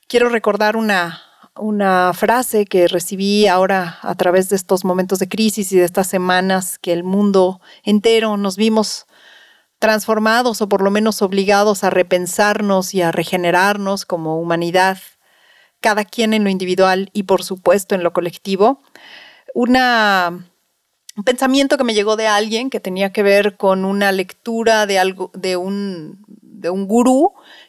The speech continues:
que decía que cuando la vida te propone un cambio, si tú te sumas a ese cambio de manera consciente y voluntaria, el cambio entonces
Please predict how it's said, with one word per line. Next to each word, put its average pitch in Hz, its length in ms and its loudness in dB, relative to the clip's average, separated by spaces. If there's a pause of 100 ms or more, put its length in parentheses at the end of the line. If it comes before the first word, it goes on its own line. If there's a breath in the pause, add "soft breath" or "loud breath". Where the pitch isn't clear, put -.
que 226 120 2
decía 240 360 0
que 254 120 -4
cuando 233 240 0
la 226 140 2
vida 277 300 0
te 226 180 0
propone 226 1040 0 (400)
un 240 180 6
cambio, 190 680 -4 (760)
si - 480 -8
tú 262 400 -2 (1120)
te 208 160 2
sumas 233 580 -2
a 202 40 -2
ese 190 220 -6
cambio 190 340 0
de 180 80 2
manera 202 720 0 (760)
consciente 190 720 0
y 170 60 -2
voluntaria, 185 720 0 (280)
el 220 220 2
cambio 214 320 0
entonces 202 520 -2